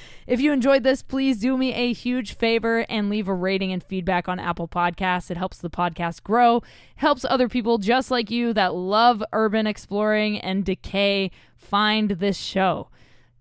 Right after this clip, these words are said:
Give us, uh, however many stars you think we're worth. Right now we're sitting at five stars. I would like to keep it that way. I think we have, like, uh, eighteen reviews on there. So if you do want a free signed poster of an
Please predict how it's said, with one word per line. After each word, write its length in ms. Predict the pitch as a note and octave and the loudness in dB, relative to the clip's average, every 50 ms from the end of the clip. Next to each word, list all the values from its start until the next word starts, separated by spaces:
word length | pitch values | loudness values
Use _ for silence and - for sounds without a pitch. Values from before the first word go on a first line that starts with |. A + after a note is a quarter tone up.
| _ _ | _ _
Give 140 | - G#3 F#3+ | -4 -2 -2
us, 180 | G#3+ - - - | -2 -2 0 0
uh, 280 | G3 G3 F#3+ F#3+ F#3 | 2 2 2 2 0
however 260 | F3+ F#3+ G3+ G3 G3+ | -2 -2 -2 -2 -2
many 160 | G3 G3+ G3+ F#3+ | -2 -2 -2 -2
stars 320 | - - G3+ G3+ G3 F3 | -2 -2 -2 -2 0 -2
you 80 | G3+ F#3+ | -2 -4
think 160 | G#3 F#3+ F3+ | -4 -4 -2
we're 120 | F3+ F3+ | -2 -2
worth. 280 | F3 G3 A3 A#3 A#3+ - | -2 0 -2 -2 -2 -2
Right 160 | G#3 G3 F3+ | -2 -2 -2
now 120 | F3+ F3+ | 0 0
we're 80 | F3+ F#3 | -2 -2
sitting 200 | - - F#3 E3 | -2 -4 -6 -8
at 100 | E3+ - | -8 -6
five 220 | - F3+ F3 F3 | -2 -2 -2 -2
stars. 320 | - - G#3 F#3+ G3 G3+ - | -4 -2 -2 0 0 0 0
I 60 | G#3+ | -2
would 100 | G3+ F#3+ | -2 -2
like 140 | G3+ G3+ - | -2 -2 -4
to 80 | D#3+ | -6
keep 280 | - - - - G#3+ - | -12 -10 -8 -6 -4 -2
it 120 | A#3+ A3 | -2 -2
that 220 | - A3 A3 A3 A3 | -2 -2 -4 -4 -2
way. 380 | A3+ A#3 A#3 A#3+ B3 A#3+ A#3 A3 | -2 0 0 0 0 -2 -4 -6
I 100 | - E3+ | -8 -8
think 180 | - G3+ F#3+ F3 | -6 -6 -4 -4
we 120 | F#3+ F#3 | -2 -2
have, 160 | F#3 F3+ E3+ | -2 -2 -2
like, 280 | F3 E3+ E3 E3 D#3 - | -2 -2 -2 -4 -4 -6
uh, 300 | D#3+ D#3 D#3 D#3 - - - - - | -6 -6 -6 -6 -8 -10 -10 -8 -6
eighteen 420 | E3+ E3+ - - - F3+ F3+ F3+ | -6 -6 -6 -8 -8 -6 -4 -4
reviews 400 | F3 E3+ E3+ D#3+ F3 F#3 F#3 E3+ | -4 -4 -6 -6 -4 -4 -2 -2
on 140 | F#3 F#3 F3+ | -2 -2 -2
there. 180 | F#3 F#3 F#3 F3+ | -2 -2 -4 -4
So 320 | - - F3+ E3+ E3 E3 - - - - - - | -4 -2 -2 -2 -2 -2 -6 -12 -20 -14 -10 -6
if 120 | - E3 | -4 0
you 100 | G#3 A3+ | 0 0
do 160 | F3 A3+ B3+ | 2 2 2
want 200 | B3 B3 B3+ B3 | 2 2 2 2
a 40 | A#3+ | 0
free 600 | - - - - A3+ A#3 B3 B3 B3 B3+ B3+ B3+ | -2 -4 -4 -4 -2 -2 -2 0 0 0 0 -2
signed 640 | B3+ - - - A#3 A3+ A3+ A3+ A3+ A#3 A#3 A#3 G#3+ - - _ _ - | -2 -6 -6 -4 -2 0 0 0 0 0 -2 -2 -2 -4 -6 _ _ -12
poster 840 | - - - A3+ B3 A#3 - - - A3 G#3 F#3 F3 E3 D#3 - - - - - - - - - - - | -8 -4 -2 -2 -2 -2 -4 -4 -2 0 2 2 2 0 -2 -4 -10 -16 -20 -20 -20 -20 -20 -20 -6 -2
of 140 | G3+ G3+ F#3+ | 0 2 2
an 160 | G3+ F#3+ - | 2 2 0